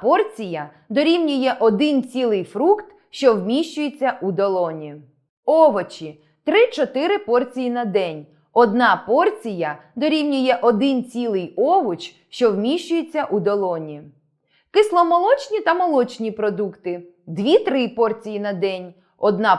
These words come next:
порція дорівнює один стакан. Солодощі та жирні продукти треба вживати дуже помірно. Продукти із зерна. Чотири-п'ять порцій на день. Одна порція дорівнює один кулак каші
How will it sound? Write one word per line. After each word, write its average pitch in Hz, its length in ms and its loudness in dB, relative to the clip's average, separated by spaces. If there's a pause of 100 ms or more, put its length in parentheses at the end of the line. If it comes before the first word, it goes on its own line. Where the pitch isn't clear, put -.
порція 370 580 2
дорівнює 202 680 0
один 196 420 -2
стакан. 165 640 -4 (580)
Солодощі 285 760 4
та 208 140 -2
жирні 269 400 -2
продукти 190 760 -2 (240)
треба 254 320 6
вживати 359 560 0
дуже 196 360 -4
помірно. 160 760 -8 (520)
Продукти 359 520 6
із 269 340 -4
зерна. 214 540 -2 (240)
Чотири-п'ять 349 920 2
порцій 240 400 0
на 240 140 0
день. 175 440 -2 (220)
Одна 208 400 2 (100)
порція 214 720 0
дорівнює 254 640 0
один 254 460 2
кулак 220 540 2
каші 233 580 2